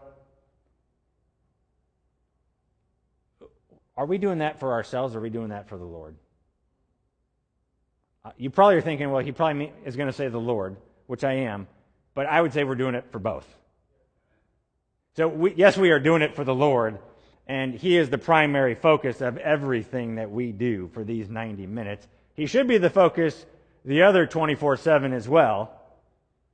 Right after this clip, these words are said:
But it's also for us.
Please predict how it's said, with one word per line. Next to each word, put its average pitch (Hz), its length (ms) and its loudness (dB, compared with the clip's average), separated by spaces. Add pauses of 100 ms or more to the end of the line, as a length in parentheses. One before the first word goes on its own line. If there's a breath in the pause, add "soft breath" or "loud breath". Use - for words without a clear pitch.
(1400)
But 160 220 2 (1300)
it's 139 200 -14
also 165 280 -6
for - 280 -12
us. 95 360 -14